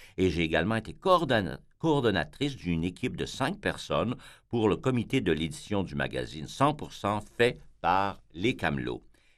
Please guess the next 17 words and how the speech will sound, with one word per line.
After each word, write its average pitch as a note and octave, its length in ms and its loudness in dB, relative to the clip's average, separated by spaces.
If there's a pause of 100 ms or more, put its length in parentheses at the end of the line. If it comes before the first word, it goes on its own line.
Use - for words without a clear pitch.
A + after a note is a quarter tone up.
(120)
Et B1 120 -6
lorsque D#3+ 380 0
ce D3+ 120 -6
projet E2+ 380 -6
nous D2 120 -6
a - 20 -8
été B1 180 -12
proposé, C#2+ 600 -10 (280)
je D2+ 240 -6
trouvais D2+ 360 -4
l'idée B1+ 280 -6
très A2+ 200 -6
bonne, D#3 220 -8 (340)
car A#2+ 320 6
nos D#2 140 2
membres D#3+ 480 -2 (100)
exprimaient G2 560 -4